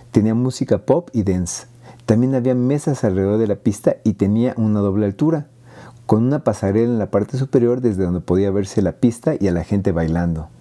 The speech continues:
Mi amigo Javier no era de desvelarse mucho y como eso de las once de la noche se despidió porque ya tenía sueño. Yo no quise irme,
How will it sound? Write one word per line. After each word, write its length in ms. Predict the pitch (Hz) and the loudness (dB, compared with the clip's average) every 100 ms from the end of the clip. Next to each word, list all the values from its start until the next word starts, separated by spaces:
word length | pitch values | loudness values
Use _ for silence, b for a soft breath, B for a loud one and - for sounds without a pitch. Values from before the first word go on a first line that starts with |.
| - b b b b - - | -20 b b b b -6 0
Mi 120 | 135 | 2
amigo 260 | 156 190 190 | 2 0 0
Javier 400 | 165 120 131 - | 0 2 2 0
no 220 | 110 110 | 0 2
era 140 | 113 | 2
de 100 | 117 | 0
desvelarse 520 | 92 78 80 87 87 107 | 0 -2 -2 -2 0 0
mucho 440 | 156 160 - 127 - | 0 -2 -6 -6 -2
y 80 | 107 | -2
como 240 | 98 107 | 2 0
eso 180 | 117 135 | 2 2
de 100 | 104 | 2
las 180 | 87 113 | -2 -2
once 180 | 110 | 0
de 80 | 110 | 0
la 80 | 95 | 0
noche 320 | 95 98 120 | -2 -2 -2
se 140 | 107 87 | 0 -2
despidió 420 | 85 98 101 110 | 0 0 2 0
porque 280 | - 90 80 | -2 -2 -2
ya 100 | 78 | -2
tenía 260 | 90 90 | -2 -2
sueño. 380 | - 143 139 131 _ B B B B B - | -2 -2 0 -4 _ B B B B B 2
Yo 140 | 170 | 2
no 100 | 175 | 4
quise 300 | 170 151 160 | 0 0 2
irme, 300 | 156 139 | 2 -2